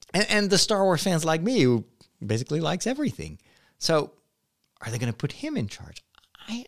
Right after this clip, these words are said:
I don't know. I'm just so intrigued, but I can't,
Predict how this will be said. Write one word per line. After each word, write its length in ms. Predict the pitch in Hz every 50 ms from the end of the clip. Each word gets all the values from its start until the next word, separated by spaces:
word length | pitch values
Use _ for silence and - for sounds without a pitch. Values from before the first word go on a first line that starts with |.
| -
I 140 | 165 196 247
don't 200 | 262 254 254 254
know. 220 | 240 240 240 - -
I'm 220 | - 135 175 208 170
just 380 | - 214 190 - - - -
so 600 | - - - 123 113 110 120 123 127 131 135 131 - _ _ _ _ _ _ _ _ _ _ _ _ _ _
intrigued, 840 | - 147 151 147 - - - - 156 214 269 262 220 143 - - -
but 100 | 185 151
I 100 | 151 165
can't, 540 | - - - 151 175 208 214 226 240 214